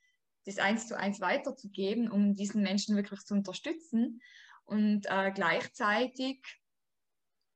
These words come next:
ja, lebe ich es an vielen Stellen nicht. Und das fehlt mir halt einfach oft so da an die ganzen, in der ganzen Coaching-Szene,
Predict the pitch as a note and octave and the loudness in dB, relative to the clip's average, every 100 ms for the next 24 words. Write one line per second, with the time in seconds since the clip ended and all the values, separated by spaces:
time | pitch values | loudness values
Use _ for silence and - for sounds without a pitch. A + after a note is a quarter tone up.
0 | _ _ _ - F#3+ A3 G3+ A3 C#4+ - | _ _ _ -4 0 0 2 2 0 -4
1 | F#3 G3 G3 F#3 F3 - E3+ E3 E3+ E3 | -6 -6 -4 -4 -4 -4 -2 -2 -4 -6
2 | D#3+ - - - G3+ G3+ C4+ - A3+ B3+ | -10 -18 -20 -12 -8 -6 -6 -6 -6 -4
3 | E4+ B3+ G#3 E3+ - F3+ F3+ F#3+ - F3 | -4 -2 -2 -2 -4 -8 -10 -10 -8 -8
4 | - - F#3 F3 F3 F3+ F3 F#3 F#3 F#3 | -10 -12 -12 -8 -8 -6 -6 -6 -6 -8
5 | F#3 F#3 F#3 G3 G3 F#3 F3+ F3+ F3 F3+ | -6 -4 -4 -6 -6 -6 -8 -12 -12 -12
6 | - - G3+ F#3+ F#3+ F#3 F#3+ G3+ G3 G3 | -16 -8 -2 0 0 -2 -4 -2 -6 -4
7 | G#3+ C4 - D4 G3+ - - E3+ F3+ G3+ | -6 -6 -6 -8 -8 -12 -14 -10 -6 -4
8 | A3 | -6